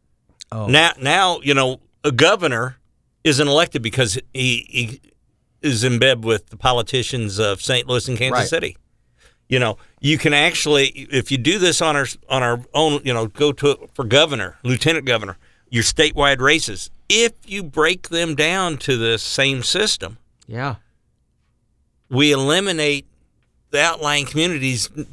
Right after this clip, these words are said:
Speaker 2: being flyover or
Speaker 1: Yeah.
Speaker 2: drive-through.
Speaker 1: Yeah,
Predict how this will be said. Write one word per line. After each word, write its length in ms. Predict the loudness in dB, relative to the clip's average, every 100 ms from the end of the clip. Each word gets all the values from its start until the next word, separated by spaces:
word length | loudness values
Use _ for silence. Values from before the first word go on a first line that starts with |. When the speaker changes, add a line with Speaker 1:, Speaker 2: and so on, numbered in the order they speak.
| -20 -20 -4
Speaker 2:
being 280 | 0 0 0
flyover 520 | 0 2 2 -2 -8 _ _ -2
or 80 | 2
Speaker 1:
Yeah. 60 |
Speaker 2:
drive-through. 440 | 4 4 2 -4 -6 _ _ _
Speaker 1:
Yeah, 220 | -2 0